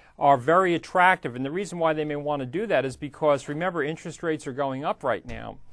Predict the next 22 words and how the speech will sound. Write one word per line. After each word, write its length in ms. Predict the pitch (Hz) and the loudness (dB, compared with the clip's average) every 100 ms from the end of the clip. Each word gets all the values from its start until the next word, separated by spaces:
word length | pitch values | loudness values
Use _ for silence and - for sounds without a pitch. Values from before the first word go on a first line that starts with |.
| - - - | -20 -20 -10
And 180 | 135 135 | -6 -4
you 60 | |
may 220 | 143 165 | -2 -2
find 400 | 196 180 151 143 | -2 -2 -2 0
out 320 | 147 143 143 - | 2 2 2 0
that, 220 | 139 131 - | -2 -2 -2
uh, 140 | 139 123 | 0 2
the 140 | 131 | 0
loan 320 | 131 156 185 | 2 2 2
that 140 | 160 156 | -4 -4
you 180 | 151 | -4
got, 460 | 135 143 156 175 143 - - | 0 2 4 4 0 -6 -8
uh, 220 | 139 127 | -4 -2
possibly, 960 | - 151 156 - 139 143 139 135 131 131 | 0 2 2 0 -6 -2 0 -2 -4 -6
uh, 60 | 131 | -6
I 400 | 127 123 - 151 | -6 -6 -4 -4
don't 100 | 147 | -4
know, 120 | 131 | -8
two, 220 | 123 185 | -10 -12
three 200 | 175 160 | -8 -8
years 340 | 135 156 196 160 | -4 -4 -4 -6
ago 380 | 120 110 120 | -4 -4 -4